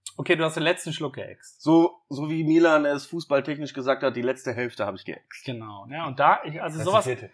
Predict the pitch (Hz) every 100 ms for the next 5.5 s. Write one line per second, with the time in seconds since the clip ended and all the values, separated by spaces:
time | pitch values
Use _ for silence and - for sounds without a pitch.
0 | - - - 156 185 - 240 202 - 185
1 | 220 160 165 - 165 147 202 123 101 -
2 | _ 151 147 147 143 147 156 180 180 165
3 | 156 143 147 139 117 131 233 226 - 175
4 | 151 147 202 214 180 175 170 151 - 156
5 | 175 151 147 151 151